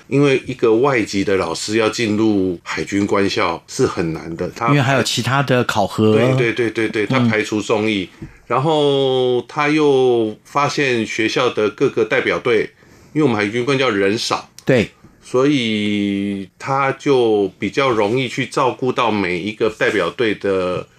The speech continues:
Speaker 1: 需求。他就发现各代表队都是一些体育官并不见得可以
Speaker 2: 专长。
Speaker 1: 对，
Speaker 2: 嗯。
Speaker 1: 因为体育官 maybe 像我们排球队分到的体育官，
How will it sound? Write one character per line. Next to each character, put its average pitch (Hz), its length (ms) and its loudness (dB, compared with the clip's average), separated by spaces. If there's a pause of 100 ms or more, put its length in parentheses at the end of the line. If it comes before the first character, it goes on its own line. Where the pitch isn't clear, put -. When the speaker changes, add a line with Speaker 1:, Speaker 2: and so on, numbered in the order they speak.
Speaker 1:
需 147 220 -2
求。 - 340 -2 (720)
他 139 80 -2
就 147 120 2
发 143 160 -2
现 123 460 -2 (140)
各 165 140 2
代 156 140 0
表 107 180 2
队 131 200 0
都 135 160 0
是 143 200 -4
一 123 120 -4
些 123 580 -2
体 - 160 -10
育 135 180 0
官 135 380 0 (160)
并 151 180 2
不 117 160 0
见 123 460 -2
得 98 380 0
可 107 220 -2
以 - 20 4
Speaker 2:
专 151 200 2
长。 120 460 -2
Speaker 1:
对， 123 500 -2 (120)
Speaker 2:
嗯。 156 80 2
Speaker 1:
因 127 60 4
为 - 80 2
体 139 120 -4
育 151 80 2
官 151 240 0
maybe 139 460 -2
像 147 180 0
我 117 80 0
们 107 160 0 (140)
排 127 120 0
球 131 140 2
队 143 160 2
分 139 160 0
到 139 140 0
的 117 80 2
体 107 160 -8
育 110 160 -2
官， 120 260 -2